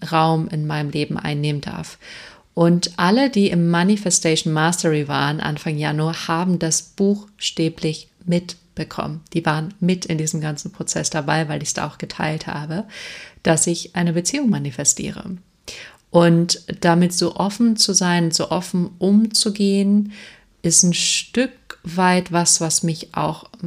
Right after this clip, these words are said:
mir manchmal auch so ein Gefühl gibt, mich verletzlich zu machen, so in der Öffentlichkeit.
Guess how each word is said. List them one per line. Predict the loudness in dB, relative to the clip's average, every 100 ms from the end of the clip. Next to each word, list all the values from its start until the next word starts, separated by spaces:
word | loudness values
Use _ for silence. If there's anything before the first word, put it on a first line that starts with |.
| -12 2
mir | 4
manchmal | 4 2 0
auch | 0
so | 0
ein |
Gefühl | -2 0 0
gibt, | 2 0 -2
mich | -4 -4 -4
verletzlich | -2 -2 0 0 0 -2
zu | 2
machen, | 4 4 0
so | 0
in | 0
der | 0
Öffentlichkeit. | -2 -2 -4 -6 -2 0 0